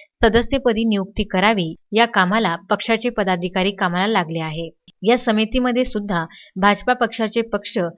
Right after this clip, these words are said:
बलाबल असून पुन्हा या सभापती पदावर भाजपा पक्षाचाच नवीन सभापतीची वर्णी लागण्याची शक्यता आहे.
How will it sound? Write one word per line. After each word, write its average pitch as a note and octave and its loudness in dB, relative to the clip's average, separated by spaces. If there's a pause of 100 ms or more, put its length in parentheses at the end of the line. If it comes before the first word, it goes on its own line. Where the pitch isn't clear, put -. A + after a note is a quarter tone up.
(200)
बलाबल G#3+ 4
असून G#3+ -2
पुन्हा G3+ 0
या A3+ 4
सभापती G3+ 0
पदावर F#3 2 (340)
भाजपा A3 4
पक्षाचाच A3 0
नवीन G#3+ 0
सभापतीची G#3+ 0
वर्णी F#3+ 0
लागण्याची F#3+ 0 (220)
शक्यता G3 -4
आहे. E3 -2